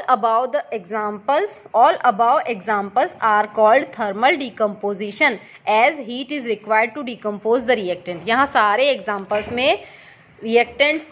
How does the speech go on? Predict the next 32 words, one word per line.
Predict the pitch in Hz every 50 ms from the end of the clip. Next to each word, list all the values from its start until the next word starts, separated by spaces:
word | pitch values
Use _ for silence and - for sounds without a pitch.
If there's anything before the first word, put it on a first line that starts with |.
| -
को | 226 233 240 269 311
डिकम्पोज | 269 269 233 - 240 226 226 208 226 240 262 254 -
करने | - 233 208 214 208
के | 202 -
लिए | 220 247 285 320
हीट | 277 226 233 233 233 -
की | - 277
ज़रूरत | 247 233 220 196 208 214 254 247 214 -
होती | 262 220 202 - 202 180
है, | 165 160
heat | 185 254 285 -
is | 311 277 202
required। | 214 185 - 196 185 180 185 196
Thus, | 226 247 285 330 - -
all | 214 214 233 262 277 226
those | 220 214 220 226 240
are | 240 214 190
example | 185 - - 202 190 190 196 - 240 254 247 220
of | 220 269 349 - -
thermal | - 240 202 226 254 269 254 233
decomposition। | 214 - - 196 180 175 180 165 170 165 151 165 170
किसके | - 220 214 - 277
एग्जांपल | 262 - 247 247 233 226 247 247
हैं | 247 240
ये? | 240 240 262 302 427 427 - -
थर्मल | 240 208 190 208 220 262 339 330
डिकम्पोजिशन | 247 233 208 - - 202 196 185 - 202 196 185 190 185 - 214 202 196 185
के | 220 262 330 302 - 214
एग्जांपल्स | 190 170 170 185 175 175 170 - 190 196 190 - -
हैं, | 185 165 - - - - - - - _ - -
ठीक | 294 294 339
है। | 339